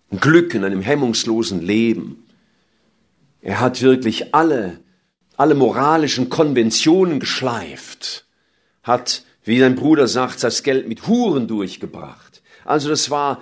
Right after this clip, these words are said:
richtig, richtig extremes, sündiges Leben. Er glaubte dem Satan, dem, der gesagt hat, „Wenn du deinen Weg gehst, statt dem Weg Gottes,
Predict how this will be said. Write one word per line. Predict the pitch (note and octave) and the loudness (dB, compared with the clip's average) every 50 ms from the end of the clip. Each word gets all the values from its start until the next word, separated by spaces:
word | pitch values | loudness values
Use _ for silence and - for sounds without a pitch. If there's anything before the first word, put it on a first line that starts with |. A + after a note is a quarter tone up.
| - - - | -12 -10 -6
richtig, | A2 - D#3 G3+ - - - - A2 F#2 - - - _ _ _ _ _ _ _ _ | -2 0 0 0 0 -2 -4 -6 -8 -8 -10 -12 -16 _ _ _ _ _ _ _ _
richtig | - G2 F2+ - C#3 C3+ - - - G#2 - - - - - | -14 -8 -4 -4 -4 -4 -4 -6 -8 -8 -8 -10 -10 -4 -4
extremes, | A#2+ G#2+ - - - - - - - A2+ A2+ A2+ G#2 G#2 F#2+ - - - - _ _ _ - | -4 -4 -4 -6 -8 -8 -8 -6 -4 -2 -2 -2 -2 -2 -2 -4 -4 -6 -8 _ _ _ -10
sündiges | - F#2 - - A#2 B2 B2 A#2+ G#2+ G#2+ - F#2 - - F2 | -6 -4 -2 0 2 2 2 0 -2 -4 -4 -4 -6 -4 -2
Leben. | E2 F2+ F2 E2 E2+ F#2+ - | -2 -2 -2 -2 -4 -4 -4
Er | A2+ A#2 | -4 -4
glaubte | F2+ - A#2 C3 C3 D3+ F#3 G#3+ A3 A3 - - - G3 G3 G3 G3 F#3 F3+ - - - - - _ - | -4 0 2 2 4 4 4 2 2 0 -6 -8 -4 -2 0 0 -2 -2 -6 -10 -18 -20 -20 -20 _ -4
dem | D3 D3 D#3 | -2 -2 0
Satan, | C3+ B2+ D3+ C#3+ B2 G#2 - - - E2+ C#2 C2 B1 A#1+ - _ _ _ _ _ _ - | 0 0 0 0 0 -2 -6 -10 -16 -16 -16 -18 -20 -20 -20 _ _ _ _ _ _ 0
dem, | G#2+ D3+ F3+ G#3 A3+ A#3+ A#3 A3+ G#3 | 2 2 4 4 2 0 -2 -2 0
der | C#3 C3 A2 | 0 0 0
gesagt | A2+ G2 F#2+ A#2+ F#3+ G#3+ A3+ - - F#3+ | 0 -2 -2 -2 -2 -2 -2 -4 -6 -6
hat, | G3 G3 G3 G3 - - _ _ _ - | -4 -4 -4 -6 -8 -14 _ _ _ -8
„Wenn | F#2 G2 D3 F3 F#3 F#3+ G3+ G3 F#3 D3 | -2 0 2 2 2 0 -2 -4 -4 -2
du | D#3 F3 F3+ F#3 F#3 | -2 -2 -2 -2 -2
deinen | F3 F3+ E3+ D#3+ E3 F3+ F#3+ F#3 F#3 E3+ D3 | -2 -2 0 0 0 0 0 0 0 0 0
Weg | D#3 D#3 D3 C#3 B2 G#2+ | -2 -2 -2 -4 -4 -2
gehst, | C3+ D3+ F3 G#3 A#3 A#3 G#3 - - | -2 -2 0 0 -2 -2 -2 -2 -4
statt | - - D#3 D#3+ D#3+ - - - | -4 -4 -4 -6 -6 -8 -8 -4
dem | D#3+ D#3 D3+ D3 C3 C#3 | -4 -4 -2 -4 -4 -4
Weg | C#3+ D3+ D#3+ D#3 - - - - | -4 -4 -6 -6 -8 -10 -12 -6
Gottes, | - C#3 F3+ F#3 - A3 A3 G3 - - | -2 -2 -2 -2 -2 -4 -6 -6 -6 -8